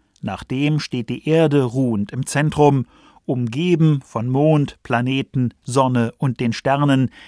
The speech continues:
die sich alle um sie herum bewegen. So scheint es dem Blick ans Firmament mit dem Auf- und Untergehen von Sonne, Mond und Sternen zu entsprechen. Im sechzehnten Jahrhundert ist offensichtlich, dass etwas nicht stimmt.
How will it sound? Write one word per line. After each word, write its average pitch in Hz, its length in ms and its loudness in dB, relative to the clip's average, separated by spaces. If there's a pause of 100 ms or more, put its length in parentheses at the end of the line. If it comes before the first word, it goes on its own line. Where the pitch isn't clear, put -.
(160)
die 139 80 -2
sich 147 240 -4
alle 147 340 2
um 127 260 -4
sie 110 100 -6
herum 131 380 -2
bewegen. 120 560 -2 (600)
So 190 280 -2
scheint 143 340 -2
es 135 240 -2
dem 107 220 -8
Blick 151 280 -4
ans 123 220 -6
Firmament 143 640 0 (300)
mit 139 180 -4
dem 160 140 -4
Auf- 170 380 2
und 147 220 -8
Untergehen 135 680 -2
von - 240 -6
Sonne, 143 360 2
Mond 127 440 0
und 170 100 0
Sternen 127 640 -2
zu 120 220 -8
entsprechen. 120 680 -6 (920)
Im 117 180 -8
sechzehnten 147 640 -4
Jahrhundert 143 540 2 (220)
ist - 280 -6
offensichtlich, 151 840 -2 (160)
dass - 220 -4
etwas - 500 -6
nicht 131 200 -6
stimmt. 147 460 -2